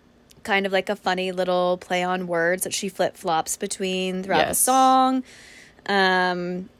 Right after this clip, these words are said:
Speaker 1: which I enjoy. And I think it's kind of relatable. I think that's, this is
Speaker 2: Uh-huh.
Speaker 1: another one of her songs that's a little bit more relatable for me.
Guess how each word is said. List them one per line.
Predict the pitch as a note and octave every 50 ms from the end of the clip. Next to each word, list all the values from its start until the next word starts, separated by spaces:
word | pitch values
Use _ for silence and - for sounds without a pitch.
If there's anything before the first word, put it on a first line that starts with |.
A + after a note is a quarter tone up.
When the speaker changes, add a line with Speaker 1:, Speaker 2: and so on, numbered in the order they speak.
| _ _ _
Speaker 1:
which | - G#3+ G#3+ -
I | A#3 A3
enjoy. | A3 A3 A3 A3 G#3 - G3 G3 G3 G3 G3 G3 G#3 A3 -
And | - F4+ G#4 B4+
I | D5 C#5 C5 -
think | F#4 B4 A#4+
it's | A4+ G#4+ -
kind | - - C#4 A#3 A3 A3+ A3+
of | B3 A3
relatable. | A3 G#3 F3+ D#3+ A#2+ C#3+ D#3 G3 G3+ A#3 B3 B3+ C4+ C#4+ D#4 D#4+ D#4 - -
I | G#3+ A3
think | A#3 A3+ G#3+ G3 -
that's, | G#3+ G3 G3 F#3 - - - -
this | - G3+ G#3
is | G#3
Speaker 2:
Uh-huh. | G3 G3+ G3
Speaker 1:
another | F#3+ F#3+ F#3 F#3 F#3+ F#3+
one | F#3 F#3 F#3+
of | G3 G3+
her | G#3+ G#3+ G#3
songs | G#3 - G3 F#3+ F#3+ G3 G3
that's | G3+ -
a | F#3+
little | F#3 F#3 F#3
bit | F3+ F#3 F#3
more | F#3 F3+ F3
relatable | F3 F3 F3 F3 F3 F3 F3 F#3 F#3 F#3+ -
for | - G3 G3+ G3+
me. | G3+ G#3+ A#3 B3+ C4+ D4